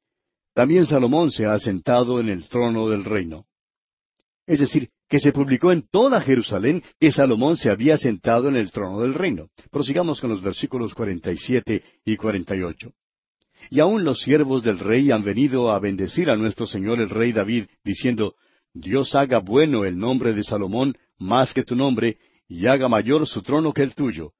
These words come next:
Y el rey adoró en la cama. Además, el rey ha dicho así, 'Bendito sea Jehová, Dios de Israel, que ha dado hoy quien se siente en mi trono, viéndolo mis ojos.'"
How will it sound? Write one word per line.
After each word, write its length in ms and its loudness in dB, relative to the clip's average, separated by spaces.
Y 100 -2
el 100 -2
rey 260 2
adoró 440 0
en 80 -2
la 140 -4
cama. 360 -4
Además, 540 2
el 200 0
rey 220 2
ha 40 4
dicho 220 -2
así, 360 -4
'Bendito 580 -2
sea 260 0
Jehová, 480 0
Dios 260 0
de 100 0
Israel, 560 -4
que 140 -4
ha 60 2
dado 260 2
hoy 180 2
quien 320 2
se 160 0
siente 400 0
en 100 -2
mi 80 -4
trono, 460 -2
viéndolo 520 0
mis 220 -4
ojos.'" 460 -10